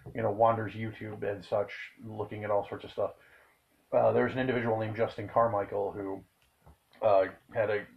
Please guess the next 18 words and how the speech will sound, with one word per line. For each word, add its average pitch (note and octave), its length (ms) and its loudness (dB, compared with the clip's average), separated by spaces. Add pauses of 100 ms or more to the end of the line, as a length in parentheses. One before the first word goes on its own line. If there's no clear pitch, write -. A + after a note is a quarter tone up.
channel G2+ 500 -2
where G2 220 -6
he G2 100 -10
went F#2+ 180 -8
by G2 140 4
the F#2 100 -6
moniker F#2+ 480 -4
Juwario, F#2 600 2 (840)
and F#2+ 560 -6 (1040)
r-, C3+ 320 0
and B2 400 0
it, C#3 180 -6
he C#3+ 160 -2
was D3 160 2
actually C3+ 460 0
in A#2+ 300 -4
the, A2 340 -6
uh, G2+ 320 4